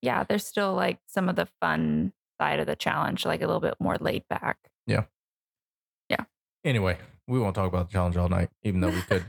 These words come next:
Speaker 1: <laughs>
Speaker 2: but
Speaker 1: We really could.
Speaker 2: <laughs> hoping that that comes back soon. So anyway, we release episodes weekly, semi-weekly and such. We're playing a little bit of catch up with everything. So yeah,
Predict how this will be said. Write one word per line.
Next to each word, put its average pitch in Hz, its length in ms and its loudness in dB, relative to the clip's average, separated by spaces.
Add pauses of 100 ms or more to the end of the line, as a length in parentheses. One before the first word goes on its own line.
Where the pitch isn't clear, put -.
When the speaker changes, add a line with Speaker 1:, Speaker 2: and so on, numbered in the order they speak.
(120)
Speaker 1:
<laughs> 107 160 2
Speaker 2:
but 101 200 2
Speaker 1:
We 156 180 2
really 165 360 2
could. 196 240 0
Speaker 2:
<laughs> 254 760 0
hoping 120 360 0
that 104 320 2
that 104 180 0
comes 98 160 0
back 95 180 2
soon. 101 240 2
So - 140 0
anyway, 104 340 0
we 113 560 0
release 147 420 0 (180)
episodes 120 580 0 (600)
weekly, 110 480 0 (100)
semi-weekly 101 680 0 (340)
and 92 160 -4
such. 101 280 0
We're 95 160 2 (120)
playing 101 240 2
a - 20 2
little 95 180 2
bit 90 160 0
of 90 180 -2
catch 113 180 -2
up 92 240 0 (280)
with 95 380 0 (720)
everything. 90 540 2 (280)
So 90 360 0 (160)
yeah, 90 160 0